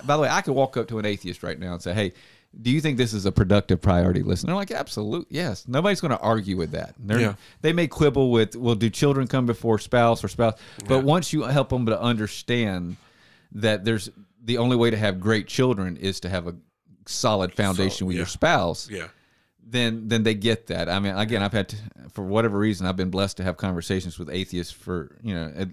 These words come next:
Speaker 1: at least once or twice a month. But what happens is, and I think this is one of the reasons why God called you to call me to be here at the podcast, is that most Christians I know, they wake up and they're looking for reasons to compromise.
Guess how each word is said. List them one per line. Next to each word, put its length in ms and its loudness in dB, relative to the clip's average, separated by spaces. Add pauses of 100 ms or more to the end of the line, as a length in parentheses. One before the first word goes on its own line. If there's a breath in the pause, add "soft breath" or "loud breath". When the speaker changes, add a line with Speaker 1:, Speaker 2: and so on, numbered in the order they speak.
Speaker 1:
at 60 -4
least 220 -2
once 140 -2
or 40 -10
twice 260 -2
a 60 -6
month. 320 -4 (720)
But 320 0
what 220 2
happens 800 -8
is, 420 -2
and 140 -4
I 60 -2
think 180 -6
this 140 -6
is 100 -6
one 80 -4
of 60 -6
the 40 -4
reasons 220 -6
why 140 -6
God 240 -2
called 320 -6
you 160 -4
to 140 -4
call 340 0
me 200 2
to 80 -6
be 160 -4
here 140 -4
at 80 -4
the 80 -20
podcast, 520 -4 (760 soft breath)
is 220 2
that 280 2
most 600 2
Christians 560 -2
I 180 0
know, 460 0 (160)
they 160 0
wake 420 0
up 400 -4 (180)
and 220 -2
they're 160 2
looking 560 -2
for 220 0
reasons 520 -2
to 60 -10
compromise. 800 -12